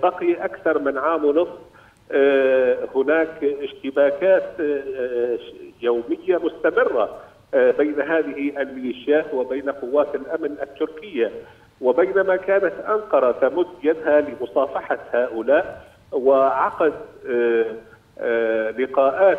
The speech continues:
من أجل المصالحة الوطنية، آه، كان هؤلاء، آه، وبمساعدة أمريكية وأوروبية، آه، كبيرة يستعدون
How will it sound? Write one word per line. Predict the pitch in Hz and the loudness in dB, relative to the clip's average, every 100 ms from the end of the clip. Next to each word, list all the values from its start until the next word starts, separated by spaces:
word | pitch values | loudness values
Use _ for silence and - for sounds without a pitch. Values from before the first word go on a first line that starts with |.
| - | -2
من | 131 147 | -6 -4
أجل | 175 302 | -4 -2
المصالحة | 240 127 123 - 160 147 - 123 | -4 -6 -6 0 2 2 0 -2
الوطنية، | 117 117 123 147 170 175 - - - - | -2 -2 -4 -4 0 0 0 -12 -16 -2
آه، | 143 143 143 - | 2 2 2 2
كان | 185 175 151 | 2 2 2
هؤلاء، | 139 143 120 135 160 170 - 127 | 2 2 0 4 4 4 0 -6
آه، | 123 117 117 113 117 117 110 113 | -2 -2 -2 -6 -8 -10 -10 0
وبمساعدة | 131 135 123 123 131 - 180 165 139 127 127 | 2 4 2 -4 -8 0 2 2 0 -4 -4
أمريكية | 120 117 165 - 160 165 151 | -4 -6 -6 -10 -4 0 2
وأوروبية، | 131 127 120 120 113 - 143 160 165 165 - - _ - | 0 -2 -2 -2 -6 -6 -2 2 2 2 -6 -18 _ -4
آه، | 139 131 127 120 117 113 | 0 0 2 2 2 -2
كبيرة | - 120 120 175 220 160 165 175 143 | -2 -2 0 0 2 4 2 0 -4
يستعدون | 131 135 135 135 127 131 - 151 160 151 | -4 -4 0 -2 -2 -6 -6 0 0 0